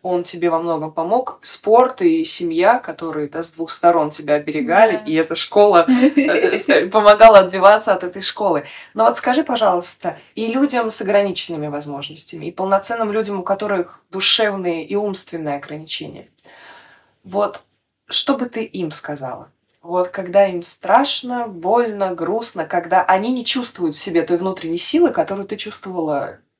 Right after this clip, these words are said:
Speaker 1: у себя и своих друзей в этом реабилитационном спортивном центре.
Speaker 2: А, я даже н-, не знаю, что сказать,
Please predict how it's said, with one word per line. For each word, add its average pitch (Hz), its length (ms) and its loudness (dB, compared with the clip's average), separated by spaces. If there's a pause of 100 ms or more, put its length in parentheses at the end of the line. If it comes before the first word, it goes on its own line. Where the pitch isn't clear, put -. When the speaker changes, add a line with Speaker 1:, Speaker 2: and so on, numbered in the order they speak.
(140)
Speaker 1:
у - 60 -18
себя 208 320 2
и 247 60 0
своих 170 260 -4
друзей 175 340 -6
в 208 40 -8
этом 180 240 -8
реабилитационном 170 920 -10 (240)
спортивном 170 720 -10 (800)
центре. - 360 -16 (1120)
Speaker 2:
А, 220 500 -6 (1200)
я 247 120 -6
даже 254 200 2
н-, 254 360 4
не 220 200 -2
знаю, 226 420 0
что - 200 -14
сказать, 220 580 -4